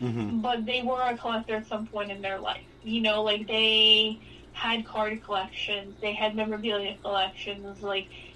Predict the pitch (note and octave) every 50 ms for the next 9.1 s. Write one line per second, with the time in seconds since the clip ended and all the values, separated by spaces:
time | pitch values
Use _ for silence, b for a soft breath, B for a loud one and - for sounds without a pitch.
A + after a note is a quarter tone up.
0 | B - G#3+ G#3+ A#3 A#3+ A#3+ A3+ - - - B3+ A3 - - A3+ A#3 A#3 G#3+ G3+
1 | A3+ A3+ A3 G3+ G3 - - F3+ F#3+ G#3+ - - - - - - - - - G#3
2 | G3+ G3 G3 F#3+ F#3+ F3+ F3+ F#3 F#3 G3+ G#3 B B B B B B A3 G3+ G3+
3 | G3+ A#3 A3+ A3 G#3 - - B3+ B3 A#3 B3 B3+ - D4 B3+ A3+ B3 B3 B3 B3+
4 | C#4+ C#4 C4 B3 - - C4+ B3+ B3+ A3+ A#3+ B3 B3+ A3 A3+ A3 G#3+ A#3 A3+ -
5 | B3 A3 A#3+ A#3+ A#3+ A#3 B3 A#3 A3+ A3 G3+ G3+ G3+ G#3 - - - A#3+ A3+ A3+
6 | A#3+ A3+ - A3+ - G#3 G#3+ A#3 A3+ A3+ A3 - - A3+ A#3 A3+ A3+ G#3+ A#3 B3+
7 | A#3 - - A3 A3 A3 G#3 G#3+ G3+ - - - - G3+ G#3 G#3 G#3+ G#3+ - -
8 | G3+ G3+ F#3+ G3 G3 G3 G3+ F#3+ G3 G3+ G3+ - G#3 G3 G3 - F3+ - - -
9 | - -